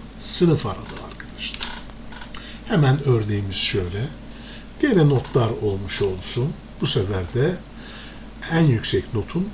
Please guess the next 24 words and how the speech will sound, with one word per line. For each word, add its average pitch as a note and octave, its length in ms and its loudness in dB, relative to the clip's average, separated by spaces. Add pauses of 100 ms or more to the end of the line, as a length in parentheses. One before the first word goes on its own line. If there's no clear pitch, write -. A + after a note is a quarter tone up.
(140)
otuz D3 300 4
olduğunu G2 480 4
kabul G#2+ 280 0
edelim. F#2 320 -4 (200)
Üç - 280 0
öğrenci G2+ 720 2 (840)
on F3+ 160 8
ila B2 340 6
on B2 340 4
dört G2 360 0
arasında, F#2+ 640 -4 (520)
sekiz D3+ 440 4
öğrenci G2 500 2
on D#3+ 200 4
sekiz - 360 0
ile G#2 180 2
yirmi D3+ 340 4 (260)
arasında D#3+ 280 -2
not C#3 240 2
almış G#2 320 -4
olsun. - 280 -6
Acaba A#2+ 320 0 (120)
bu G3 80 0
sınıfta G#2 400 -2